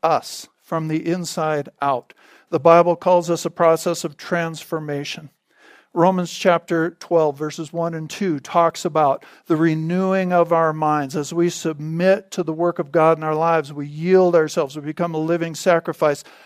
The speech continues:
Our minds are renewed through this,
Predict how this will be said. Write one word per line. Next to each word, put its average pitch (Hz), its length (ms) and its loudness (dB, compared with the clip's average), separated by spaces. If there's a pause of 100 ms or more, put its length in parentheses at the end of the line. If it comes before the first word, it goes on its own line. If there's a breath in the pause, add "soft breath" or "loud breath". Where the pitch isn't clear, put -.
(120)
Our 170 220 2
minds 165 880 -2
are 156 180 2
renewed 156 1120 -2 (960)
through 185 300 0
this, 175 420 4